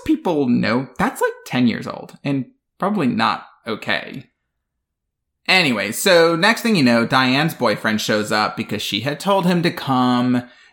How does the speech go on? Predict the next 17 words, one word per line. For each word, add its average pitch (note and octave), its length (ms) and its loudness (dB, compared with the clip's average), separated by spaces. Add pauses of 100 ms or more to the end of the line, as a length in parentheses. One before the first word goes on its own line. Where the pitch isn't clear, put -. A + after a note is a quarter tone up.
(200)
and B2+ 500 2
he D#3+ 140 2
wants D3 220 2
to C#3+ 100 -4
get A#2 160 0
it G#2+ 80 -2
on, C#3 400 2
but A2+ 100 -2
they're G2 120 -6
not G2+ 160 -4
going B2+ 140 0
to. B2 120 0 (200)
This A#3+ 140 0
is A#2+ 60 -4
all A#2 140 -2
super A2 200 -4
boring. G#2+ 460 -2